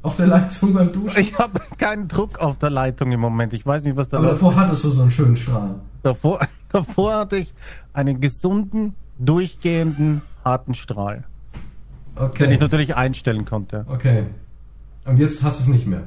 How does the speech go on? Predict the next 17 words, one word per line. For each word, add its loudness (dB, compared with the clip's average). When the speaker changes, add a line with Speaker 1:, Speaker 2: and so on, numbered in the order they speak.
Speaker 2:
Und -2
plötzlich -2
stehe 0
ich -8
da -2
unter -2
der 0
Dusche 0
und -4
plötzlich -4
kommt 2
da 2
so 0
ein, -2
so 2
ein -2
Speaker 1:
Entkalken? 0